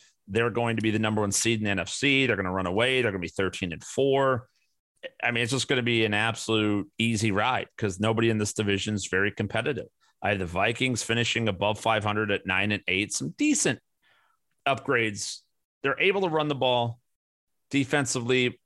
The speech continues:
Mike Zimmer will never stand for what happened last year. Bears will start out horribly, as we know. Eventually, they're gonna get better,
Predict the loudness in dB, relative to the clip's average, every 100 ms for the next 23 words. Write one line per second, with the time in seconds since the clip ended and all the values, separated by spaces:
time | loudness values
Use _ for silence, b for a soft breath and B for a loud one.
0 | _ -2 -2 -2 0 0 0 0 0 0
1 | 0 0 -2 0 0 -2 -2 -2 -4 -2
2 | -2 0 -2 -4 -6 -6 -4 -4 -6 b
3 | b b -8 -2 2 4 4 2 0 -4
4 | 0 2 4 2 0 0 2 4 2 0
5 | 0 0 2 2 2 0 0 -2 -2 2
6 | 2 2 -2 -4 -2 0 -2 -4 -4 -4
7 | -4 -4 -2 0 0 -2